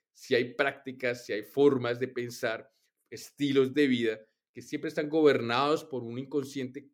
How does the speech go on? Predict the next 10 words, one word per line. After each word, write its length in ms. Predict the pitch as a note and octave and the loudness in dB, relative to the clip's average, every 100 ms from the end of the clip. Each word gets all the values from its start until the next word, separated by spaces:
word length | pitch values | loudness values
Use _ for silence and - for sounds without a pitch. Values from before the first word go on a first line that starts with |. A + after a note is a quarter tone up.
| _ - | _ -8
eh, 320 | C#3+ C3 B2 | -6 -6 -6
jerárquico 840 | E3 D3+ D3 B2+ C3 B2+ - B2+ _ _ _ _ - | 0 4 4 4 -2 -16 -18 -20 _ _ _ _ -6
que 80 | |
los 160 | A#2+ G#2+ | -4 -6
puede 320 | - A2+ A2 | -4 -2 0
ubicar 440 | A#2 A#2+ A#2 G#2 G2+ | -2 -4 -4 -4 -4
en 80 | |
una 360 | A2 A2 G#2+ G#2+ | -6 -10 -12 -10
clase 440 | A#2 A2 G2+ A2 | -6 -6 -6 -10
social, 520 | G2+ A2 - G#2 F2+ | -14 -14 -12 -14 -14